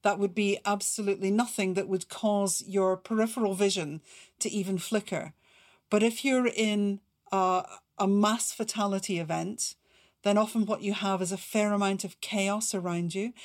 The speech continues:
If you're in a war crimes investigation, you've not only got the chaos, you've probably got political and security issues around you as well.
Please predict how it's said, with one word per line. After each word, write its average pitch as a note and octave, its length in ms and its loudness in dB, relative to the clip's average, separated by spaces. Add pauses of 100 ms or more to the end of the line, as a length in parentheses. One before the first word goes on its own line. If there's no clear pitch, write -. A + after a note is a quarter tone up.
(220)
If G#3+ 160 0
you're G3+ 140 2
in G3 80 2
a G3 60 2
war G3+ 320 4
crimes G#3 420 0
investigation, F#3 880 -2
you've F#3+ 160 -2
not G3 240 0
only G3 180 2
got F3+ 200 -2
the F#3 80 -6
chaos, F3+ 480 -2
you've F#3+ 120 -12
probably G3 400 0
got F3+ 240 0 (280)
political G#3+ 600 2
and F3+ 140 0
security G#3 640 -2
issues E3+ 340 -4
around F3 400 -2
you E3 140 -6
as D#3+ 160 -8
well. E3 400 -2